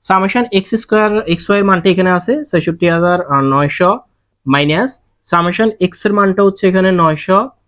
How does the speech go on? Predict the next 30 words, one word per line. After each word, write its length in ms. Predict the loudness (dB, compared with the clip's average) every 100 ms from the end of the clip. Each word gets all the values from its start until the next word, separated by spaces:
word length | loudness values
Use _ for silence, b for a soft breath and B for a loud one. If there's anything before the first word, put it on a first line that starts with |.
| _ _ -2
into 280 | 0 0 0
summation 380 | 0 0 0 0 2
y 80 | 2
এর 80 |
মান 140 | 2 0
তো 80 | -2
সাতশো, 380 | -2 -2 -4 -2 -2
নিচে 220 | 0 0
n 140 | 0
এর 100 | 0
মান 280 | 2 2 2
দশ, 220 | 2 0 -2
এটা 140 | -6
আমরা 200 | -4 -2
জানি। 280 | -2 0 0 0 -6 _ _ _ -2
সামেশন 380 | 0 2 0 0
এক্স 200 | -2 -2 -4
স্কয়ার 300 | 0 0 2
এর 100 | 2
যে 100 | 2
মানটা 340 | 2 0 0 -2
এটা 200 | 0 0
হচ্ছে 300 | -2 -2 0 -2 -4 -18 -6
একান্ন 360 | -2 0 0 0
হাজার 320 | 2 2 0 0
আটশত 520 | 0 -2 -2 -8 -6 -2 0 -2 -6 _ _ _ _ -4 0
আটষট্টি 600 | -2 -2 -4 -4 0 0 0 -4
মাইনাস 320 | -2 0 0 -2
হচ্ছে 240 | -6 0 0 0 -8 _ _
সামেশন 420 | -2 0 2 0